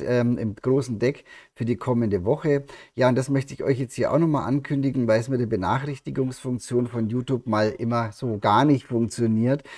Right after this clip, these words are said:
Also nächste Woche wird sehr, sehr spannend. Wir haben gesehen, da gibt's eine Botschaft, eine Nachricht, eine Überraschung.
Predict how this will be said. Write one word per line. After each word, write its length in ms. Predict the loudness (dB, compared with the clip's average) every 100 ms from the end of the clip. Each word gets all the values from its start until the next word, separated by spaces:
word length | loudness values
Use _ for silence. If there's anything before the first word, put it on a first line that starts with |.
| -20 -20 -6
Also 380 | 2 4 4 0 -8 -8
nächste 520 | 0 4 4 4 4
Woche 280 | 6 6 4
wird 180 | 4 2
sehr, 380 | -4 -4 -2 0
sehr 200 | 0 -2
spannend. 540 | -6 -4 0 0 0
Wir 140 | 0 0
haben 100 | 0
gesehen, 320 | -2 -4 -2
da 100 | -4
gibt's 300 | -4 -12 -10
eine 300 | -4 -2 -2
Botschaft, 720 | -4 -4 -4 -4 -6 -6 -8
eine 240 | -4 -2
Nachricht, 640 | 0 -2 -2 -4 -4 -10 -6
eine 180 | -2 -2
Überraschung. 800 | -2 -2 -2 -2 -4 -4 -2